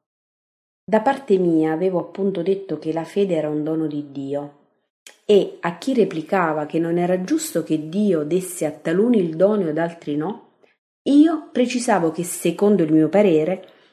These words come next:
la fede era sì un dono, ma dato a quelli di buona volontà, cioè a quelli che manifestavano il desiderio di possederla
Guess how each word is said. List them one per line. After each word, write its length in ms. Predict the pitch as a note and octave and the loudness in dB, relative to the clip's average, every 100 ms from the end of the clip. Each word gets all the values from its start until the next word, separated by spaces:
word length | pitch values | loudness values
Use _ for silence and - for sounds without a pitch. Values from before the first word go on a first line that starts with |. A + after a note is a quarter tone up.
| _ | _
la 160 | - B3+ | 0 0
fede 300 | D4 D#4+ G#3 | 2 6 6
era 200 | G3 G3+ | 6 4
sì 200 | G3+ A#3+ | 2 2
un 240 | F#3+ D#3+ | 4 4
dono, 460 | D#3 D3 C#3+ D3 D#3 - _ | 4 0 -2 -4 -8 -16 _
ma 200 | A#3 D4+ | 0 2
dato 480 | A3+ D#3+ D#3+ G#3 G#3 | 4 2 0 -4 -4
a 120 | - A3+ | -6 -2
quelli 300 | D4 D4 A#3+ | 4 6 4
di 100 | F#3+ | 2
buona 300 | E3+ F3 E3+ | 2 2 2
volontà, 680 | D#3+ D#3 D3+ D#3 C#3+ C#3 _ _ _ _ _ _ _ _ _ _ _ _ - - - | 2 0 -2 -6 -12 -14 _ _ _ _ _ _ _ _ _ _ _ _ -20 -20 -6
cioè 340 | - A#3 F3 | 2 4 4
a 160 | E3+ E3+ | 0 -6
quelli 580 | - A#3 C#4 D4 D4 D4 | 2 4 6 2 2 0
che 120 | A#3 | 4
manifestavano 880 | A3+ A3 A3+ A#3+ A#3+ - F3 F#3 F#3+ | 6 6 4 0 -4 -2 0 0 0
il 120 | F3+ | 0
desiderio 480 | E3+ F3+ G3 G3 G3+ | -2 -4 0 2 2
di 120 | E3+ | -2
possederla 960 | D#3 D#3+ - D#3+ D3 C#3+ C#3+ D3 D#3 | -6 -6 -4 -4 -2 -4 -6 -6 -8